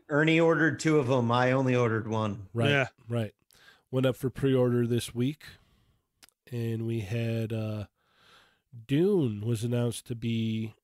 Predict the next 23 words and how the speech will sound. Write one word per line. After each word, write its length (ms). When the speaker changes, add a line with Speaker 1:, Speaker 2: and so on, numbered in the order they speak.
Speaker 2:
the 180
new 260
Dune 400
is 160
gonna 340
have 440
McFarlane 360
Speaker 1:
I'm 60
also 340
the 140
only 220
Speaker 2:
toys. 60
Speaker 1:
one 120
that's 140
<laughs> 60
excited 540
about 260
those. 640
<laughs> 360
Speaker 2:
McFarlane 1000
Toys 420
figures. 540
So 580